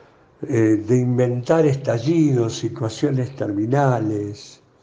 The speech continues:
hiperinflaciones, este, bueno, cosas descabelladas que solo existen en la imaginación de ellos.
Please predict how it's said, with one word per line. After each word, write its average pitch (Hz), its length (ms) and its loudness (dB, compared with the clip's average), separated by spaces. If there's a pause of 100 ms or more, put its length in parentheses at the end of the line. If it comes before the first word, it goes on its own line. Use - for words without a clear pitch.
(640)
hiperinflaciones, 113 1800 -2
este, 113 600 -12 (160)
bueno, 143 300 -4 (1700)
cosas 143 420 2
descabelladas 123 920 0
que 117 420 -8 (480)
solo 190 420 0
existen 160 640 -4
en 117 120 0
la 113 80 0
imaginación 113 960 -2
de 110 140 0
ellos. 92 500 -12